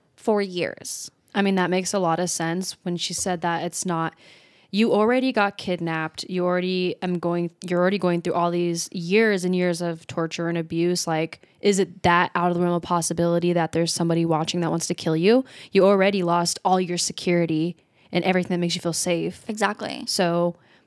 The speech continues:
Speaker 2: that makes a lot of sense, honestly.
Speaker 1: You lost your family already. It's not like you were, you know, kidnapped, raped,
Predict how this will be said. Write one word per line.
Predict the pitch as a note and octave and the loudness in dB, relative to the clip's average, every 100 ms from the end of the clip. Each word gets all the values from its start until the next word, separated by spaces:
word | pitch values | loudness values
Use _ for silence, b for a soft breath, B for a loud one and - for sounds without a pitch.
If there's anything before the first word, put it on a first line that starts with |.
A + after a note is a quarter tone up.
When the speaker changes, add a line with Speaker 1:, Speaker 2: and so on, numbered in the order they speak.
| _ _ | _ _
Speaker 2:
that | F#3 | -4
makes | E3+ F3 G3+ | -2 -2 -2
a | |
lot | G3+ | -4
of | |
sense, | - C#4 C4 - - | -2 -2 -2 -4 -6
honestly. | G#3+ A#3+ A#3 A3+ A#3+ - _ | -4 -4 -4 -6 -6 -10 _
Speaker 1:
You | - A3 | -6 -2
lost | G3+ F#3 | 0 0
your | G3 | -4
family | G3 G3 F#3 G3 A3 | -6 -4 -4 -4 -2
already. | A3+ A3+ A3+ A#3 A#3 A#3+ b b b b - | -2 -2 -2 -2 -4 -6 b b b b -4
It's | G#3 G3 - | -2 -2 0
not | G3 - | 0 0
like | G#3 G3 - - | 0 -2 -4 -12
you | G#3+ G#3+ | -8 -6
were, | G3+ G3+ F#3+ F#3+ F#3+ G3+ _ | -4 -2 0 0 -2 -6 _
you | A3 | -6
know, | G3 F#3 F3+ F3 - _ _ | -2 -2 -2 -6 -10 _ _
kidnapped, | - A3 A3 G#3+ G3+ - - | -4 -2 2 2 0 -6 -12
raped, | A3 G3+ G3 - - | -2 0 0 -4 -10